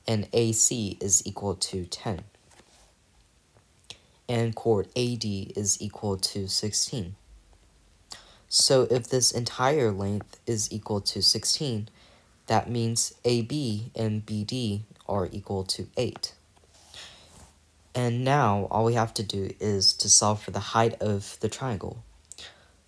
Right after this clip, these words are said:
So using the Pythagorean theorem, we get that one hundred is equal to sixty-four plus b squared,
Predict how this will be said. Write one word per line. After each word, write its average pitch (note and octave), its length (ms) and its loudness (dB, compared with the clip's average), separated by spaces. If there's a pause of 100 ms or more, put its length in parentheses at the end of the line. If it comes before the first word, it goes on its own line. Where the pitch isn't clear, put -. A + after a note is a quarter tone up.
(140)
So G#2+ 380 8
using A2+ 600 2
the A2 80 -4
Pythagorean G#2 920 -2
theorem, G2+ 540 -2 (340)
we A#2 140 0
get G2+ 460 -2
that - 500 -4 (680)
one G#2+ 200 2
hundred G#2+ 640 -4 (1300)
is A#2 260 4
equal G#2+ 320 -2
to G#2 260 -2
sixty-four G#2+ 880 4
plus - 680 -2 (260)
b G2+ 240 -4
squared, A2+ 560 0